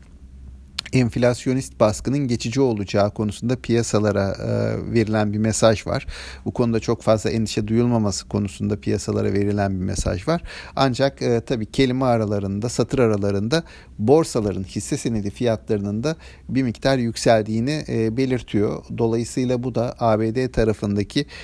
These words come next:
hisse kar realizasyonlarına etki yapabilir. Bunu da tekrar belirteyim. Yarın yarım günlük seansta nasıl olacak? Muhtemelen yine yurt dışı tarafın etkisinde geçireceğiz. Eğer, e, bu şu anki eksiler daha da derinleşirse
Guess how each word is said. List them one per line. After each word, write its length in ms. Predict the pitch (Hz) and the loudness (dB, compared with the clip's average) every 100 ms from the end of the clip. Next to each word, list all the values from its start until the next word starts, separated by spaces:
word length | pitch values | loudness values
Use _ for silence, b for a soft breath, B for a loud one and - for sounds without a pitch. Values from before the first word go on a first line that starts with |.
| B | B
hisse 340 | - 113 - - | 0 4 6 6
kar 220 | 123 123 | 6 4
realizasyonlarına 1120 | 117 110 98 104 104 117 110 104 104 139 147 - | 2 0 2 0 0 0 0 0 0 -2 -4 -2
etki 400 | - 117 - 165 - | -2 -2 -2 -2 2
yapabilir. 560 | 127 - 110 107 131 123 | 0 2 0 0 0 0
Bunu 180 | 110 | 0
da 80 | 110 | -2
tekrar 460 | - - - 131 131 | 0 -2 -2 -4 0
belirteyim. 520 | 113 101 95 98 92 - B B B | 0 -2 -4 -6 -6 -10 B B B
Yarın 460 | 123 156 160 180 180 | 4 6 6 2 -2
yarım 360 | 151 143 165 156 | 2 2 2 0
günlük 300 | 151 151 - | -2 0 6
seansta 480 | 151 143 - 156 | 8 6 2 0
nasıl 220 | 156 - 123 | 0 -2 0
olacak? 600 | 110 107 160 170 - - | 0 0 -2 -2 -6 -4
Muhtemelen 600 | 170 127 135 120 139 151 | -4 -2 -4 -2 -2 -2
yine 240 | 135 131 | -4 -4
yurt 260 | 135 135 - | -4 -6 -6
dışı 200 | - 117 | -4 2
tarafın 440 | 110 110 104 104 | 4 4 2 0
etkisinde 560 | 117 113 - - 107 101 | 0 -2 -4 0 0 2
geçireceğiz. 720 | 98 95 98 98 139 139 - | 0 0 0 0 2 0 2
Eğer, 400 | 123 113 120 - | 2 4 2 -4
e, 320 | 107 104 107 104 110 | -2 0 0 -2 -2
bu 340 | 123 123 - - | 0 0 -2 -8
şu 200 | - 127 | -2 0
anki 280 | 117 107 98 | 0 -2 -4
eksiler 480 | 107 - 110 110 113 B B - | -6 -4 0 0 0 B B 2
daha 200 | 120 123 | 4 4
da 140 | 104 | 2
derinleşirse 800 | 120 110 107 95 - 98 - | 2 0 0 -2 -2 -2 0